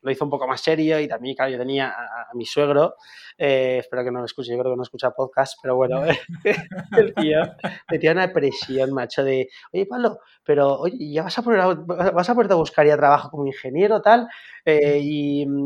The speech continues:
¿y qué vais a hacer ahí cuando llegues? ¿De, de, de qué vais a vivir? ¿Del aire?". O sea, me metía una caña, tío, <laughs> imagínate yo, con la presión de que si la empresa iba a funcionar o no, de que tenía a mi suegro que además me decía, "Pablo, ¿qué es eso de la startup?".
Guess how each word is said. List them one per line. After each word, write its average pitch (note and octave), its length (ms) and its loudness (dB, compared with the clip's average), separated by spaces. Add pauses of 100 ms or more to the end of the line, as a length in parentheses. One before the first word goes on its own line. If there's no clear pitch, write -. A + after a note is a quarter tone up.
¿y C3 100 -10
qué D#3 100 -2
vais A3 160 -2
a G#3 40 -2
hacer D#3 180 -4
ahí D#3+ 180 2
cuando D#3 220 -2
llegues? G#3 340 -4
¿De, D3+ 160 4
de, C#3+ 200 2 (100)
de C3+ 100 0
qué F3+ 80 2
vais G#3 220 4
a C#3 60 2
vivir? E3+ 300 2
¿Del C#3+ 120 2
aire?". G3 300 4
O D#3 40 2
sea, C#3 200 0
me D3 80 -8
metía F3 180 4
una G#3+ 180 4
caña, A3 420 4
tío, G3+ 400 -2
<laughs> - 120 -18
imagínate B3 460 2
yo, D#3 120 4 (340)
con F#3+ 180 6
la G3+ 120 6
presión G3+ 360 0
de E4 100 0
que C#4+ 100 -6
si - 140 -8
la E3+ 80 4
empresa F#3+ 320 6
iba G#3 100 6
a F#3+ 40 -2
funcionar F3+ 440 2
o F#3 60 0
no, D#3 240 4 (360)
de F3+ 160 2
que F3+ 120 -2
tenía G3 220 2
a C4 40 2
mi A#3+ 100 0
suegro A3 280 2
que A3+ 60 4
además G3+ 180 6
me G#3+ 60 2
decía, E3 200 0 (240)
"Pablo, A3 220 0
¿qué - 80 -8
es A3 80 -8
eso C4+ 180 -2
de C4+ 80 4
la C4 100 0
startup?". - 800 -2